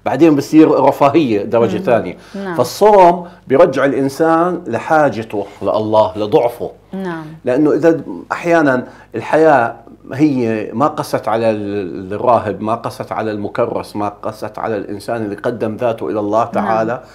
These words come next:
Speaker 1: فهو بيحاول يعمل برنامج الخاص فيه تيشوف. يعني مثلا، آه، أي كنيسة، أي بطركية، أي أبرشية بتنظم مرتين بالسنة رياضات روحية لكهنتها وبيجتمعوا وبتناقشوا،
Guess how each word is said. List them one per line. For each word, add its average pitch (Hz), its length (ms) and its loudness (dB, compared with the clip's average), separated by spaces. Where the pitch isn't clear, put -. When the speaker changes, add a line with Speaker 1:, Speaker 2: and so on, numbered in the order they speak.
Speaker 1:
فهو 160 380 6
بيحاول 139 680 4
يعمل 139 400 2
برنامج 127 520 0
الخاص 113 520 0
فيه 101 280 -6
تيشوف. 123 520 2
يعني 117 160 0
مثلا، 135 520 0
آه، 127 240 0
أي 156 200 4
كنيسة، 123 480 -4
أي 98 400 2
بطركية، 101 600 -4
أي 95 180 -2
أبرشية 107 600 -4
بتنظم 175 760 4
مرتين 151 460 2
بالسنة 139 340 -2
رياضات 143 520 2
روحية 127 300 -4
لكهنتها 117 560 -4
وبيجتمعوا 139 520 -4
وبتناقشوا، 113 640 -6